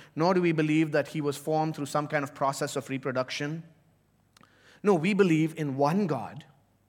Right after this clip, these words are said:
who eternally exists in three persons, God the Father, God the Son,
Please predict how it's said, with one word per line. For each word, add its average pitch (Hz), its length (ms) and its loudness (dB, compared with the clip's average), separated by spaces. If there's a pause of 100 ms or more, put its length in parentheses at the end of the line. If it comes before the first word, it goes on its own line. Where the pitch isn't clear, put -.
(500)
who 151 140 0
eternally 196 600 2
exists 135 680 -6 (340)
in 156 160 -4
three 160 300 -4
persons, 131 720 -6 (440)
God 147 240 -2
the 190 80 -2
Father, 151 500 -2 (540)
God 139 240 -4
the 180 80 -2
Son, 123 440 -6